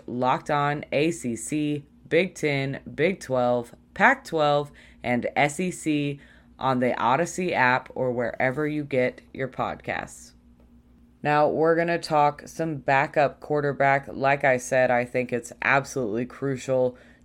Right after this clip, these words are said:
to your football team. It's a underrated part of every football team, be it college or N F L. Our backup quarterback room looks like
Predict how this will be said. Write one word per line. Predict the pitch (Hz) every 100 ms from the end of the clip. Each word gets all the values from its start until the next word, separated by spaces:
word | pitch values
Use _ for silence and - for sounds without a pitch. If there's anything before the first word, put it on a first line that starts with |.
| -
to | 147
your | 139 127
football | 123 135 135 131
team. | - 135 131 127
It's | 117 127
a | 123 110 -
underrated | 127 147 160 143 135 127 120 -
part | 123 123 123
of | - 117 - -
every | 147 185 160 151
football | 135 135 135 131 127
team, | 135 131 131
be | 127 139
it | 139
college | - 131 127 127 120
or | - 127 131
N | 127
F | 127 117
L. | 123 127 123 - - - - - -
Our | 131 147
backup | 139 123 139 156 139
quarterback | - 151 147 139 135 135
room | 131 135 131 131 - - -
looks | 107 127 139 -
like | 135 131 127